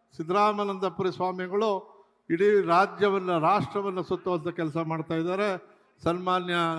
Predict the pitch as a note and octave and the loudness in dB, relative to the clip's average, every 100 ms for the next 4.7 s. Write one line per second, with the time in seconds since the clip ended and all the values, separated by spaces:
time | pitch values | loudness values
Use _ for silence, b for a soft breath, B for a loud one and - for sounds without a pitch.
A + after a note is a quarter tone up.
0 | D#3 D3 E3 G#3+ A3+ A3 G#3 G3 F#3 E3 | -6 -4 -2 0 -2 -2 -2 -4 -4 -2
1 | F#3 E3 E3+ F3+ F#3 A3 A3 F3+ - _ | -2 -2 -4 -4 0 2 2 0 -8 _
2 | _ - D3 F3+ G3+ F#3+ F#3 F3+ E3+ B2+ | _ -8 -2 0 0 0 0 2 0 4
3 | G3+ G#3+ G#3 G3+ G3+ F3 E3+ F3 D#3 E3+ | 4 4 0 0 0 0 0 2 4 2
4 | D#3+ D#3 D#3+ E3+ F3+ G#3 F#3+ | -2 -4 -4 -4 -2 0 0